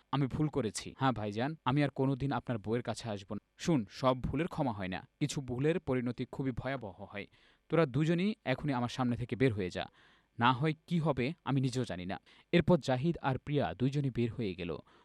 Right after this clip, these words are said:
রবি বলল, "স্যার, আমি যদি জানতাম আপনি ম্যাডামকে বাইর কইরা দিবেন, তাহলে আমি জীবনেও আপনাকে এসব কথা বলতাম না। তুই যা করেছিস খুব ভালো করে।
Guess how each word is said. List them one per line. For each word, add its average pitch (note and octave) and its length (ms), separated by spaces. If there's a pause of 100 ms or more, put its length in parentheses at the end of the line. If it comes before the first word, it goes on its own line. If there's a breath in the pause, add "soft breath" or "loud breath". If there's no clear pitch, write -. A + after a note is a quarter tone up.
রবি D#3 180
বলল, D#3+ 260 (600 loud breath)
"স্যার, D3+ 280 (420)
আমি D#3 180
যদি C#3+ 200
জানতাম C#3+ 640 (280 soft breath)
আপনি C#3+ 220
ম্যাডামকে B2+ 380
বাইর A#2+ 240
কইরা C#3+ 220
দিবেন, D3+ 380
তাহলে C#3+ 200
আমি C#3+ 140
জীবনেও C3+ 480
আপনাকে B2 320
এসব A#2 260
কথা C3 200
বলতাম A#2+ 380
না। G2 100 (500 soft breath)
তুই D3 100
যা A2 240
করেছিস D3+ 460
খুব A#2 160
ভালো F#2+ 220
করে। F2 200